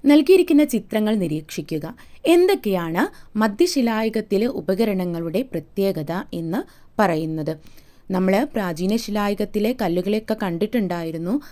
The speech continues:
അവയ്ക്കൊന്നും ഇത്ര വൽ-, ഏ, ഈ വലുപ്പമായിരുന്നു ഉണ്ടായിരുന്നത്? അല്ല. ഇവയൊക്കെയും എന്താണ്? ചെറുതാണ്. ഇവയൊക്കെയും small and small weapons ആണ്, അല്ലേ? ചെറുതാണ്.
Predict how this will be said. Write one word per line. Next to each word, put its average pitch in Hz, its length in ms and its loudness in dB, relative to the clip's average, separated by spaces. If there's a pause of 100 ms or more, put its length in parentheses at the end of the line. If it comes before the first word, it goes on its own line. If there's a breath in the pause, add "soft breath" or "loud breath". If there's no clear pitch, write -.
(160 loud breath)
അവയ്ക്കൊന്നും 175 680 -2 (320 soft breath)
ഇത്ര - 280 -4
വൽ-, 175 280 0
ഏ, 175 100 0 (460)
ഈ 220 140 0
വലുപ്പമായിരുന്നു 233 720 2
ഉണ്ടായിരുന്നത്? 175 680 -2 (160)
അല്ല. 156 160 -2 (480 loud breath)
ഇവയൊക്കെയും 196 760 4 (140)
എന്താണ്? 175 500 -2 (500 soft breath)
ചെറുതാണ്. 160 880 -2 (440 soft breath)
ഇവയൊക്കെയും 175 840 0 (440 soft breath)
small 180 760 -2 (280)
and 180 300 -4 (260)
small 208 480 0
weapons 190 580 -2
ആണ്, 160 200 -6
അല്ലേ? 190 240 0 (480 soft breath)
ചെറുതാണ്. 170 760 0